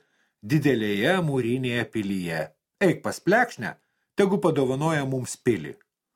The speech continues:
„Ak, motin,“ tarė vyras, mūsų namelis visai geras. Kągi mes veiksim toje pilyje? Nekalbėk, atkirto pati. Eik greičiau, plekšnė visada gali tai padaryti.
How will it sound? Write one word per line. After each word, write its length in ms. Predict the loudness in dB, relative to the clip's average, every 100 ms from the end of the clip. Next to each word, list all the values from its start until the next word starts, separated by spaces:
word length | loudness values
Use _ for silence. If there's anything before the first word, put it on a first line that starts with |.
| _
„Ak, 240 | -6 -4 -6
motin,“ 680 | -2 2 2 0 -6 -10 -16 _ _ -10
tarė 300 | -8 -6 -8
vyras, 440 | -10 -12 -14 -20 -20 _ _ _ _ -4
mūsų 300 | -2 -2 -2
namelis 460 | 0 0 0 -2
visai 320 | -4 -2 -2 0
geras. 580 | 2 2 2 -2 -6 -18 _ _ _ _ _ _ 0
Kągi 280 | 2 4 4
mes 280 | 4 0 -8 _ _ _ 2
veiksim 480 | 6 6 2 -8 0
toje 280 | 2 4 2
pilyje? 440 | 0 2 4 2 -2 _ _ _ -2
Nekalbėk, 960 | 2 2 4 2 2 2 2 0 -12 _ _ _ _ _
atkirto 460 | -10 -4 -6 -4 -8
pati. 360 | -8 -8 -10 -10 _ _ _
Eik 220 | 4 4 2
greičiau, 560 | 0 0 0 -2 -2 -8 _ _ _ 0
plekšnė 460 | 2 2 0 -2 -2
visada 380 | 0 2 2 2
gali 240 | 0 0
tai 160 | -4 -4
padaryti. 600 | -4 -2 -4 -6 -14